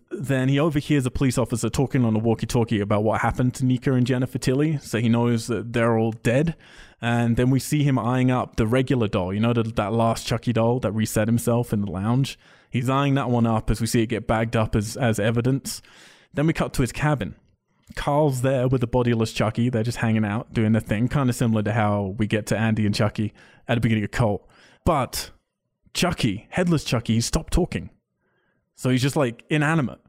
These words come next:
It's just the head nailed to this plank of wood. And we don't know if it's on purpose.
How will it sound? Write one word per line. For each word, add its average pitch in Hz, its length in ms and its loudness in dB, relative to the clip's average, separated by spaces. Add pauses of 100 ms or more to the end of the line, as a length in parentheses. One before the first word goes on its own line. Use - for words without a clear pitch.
(180)
It's - 80 -20
just - 180 -4
the - 60 -2
head 120 440 0 (520)
nailed 127 460 2
to 131 80 0
this 117 140 0
plank 117 280 0
of 113 140 -2
wood. 127 160 4
And 110 80 -2
we 120 80 0
don't 135 140 2
know 135 80 2
if 120 80 -4
it's 120 120 -4
on 131 100 -2
purpose. 180 580 0